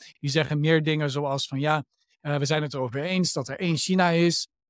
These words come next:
maar er is gewoon een discussie over, over wie dan precies wat vertegenwoordigt en wat de positie van Taiwan is."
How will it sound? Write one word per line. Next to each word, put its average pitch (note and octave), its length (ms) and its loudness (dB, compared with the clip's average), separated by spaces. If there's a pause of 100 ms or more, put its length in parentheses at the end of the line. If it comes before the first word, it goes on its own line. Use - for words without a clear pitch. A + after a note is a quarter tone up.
(100)
maar D3+ 280 4
er D3 120 0
is D#3 140 -6
gewoon D#3+ 160 -6
een D3+ 100 -6
discussie D3+ 520 2
over, C#3 500 2
over B2+ 840 0
wie F3 140 4
dan D3+ 140 4
precies C3 320 -4
wat D3+ 180 0
vertegenwoordigt D3+ 960 0
en D3 100 -2
wat C#3+ 120 2
de C#3+ 100 -6
positie C#3 440 -2
van C3+ 140 -4
Taiwan C3 360 -4
is." - 200 -10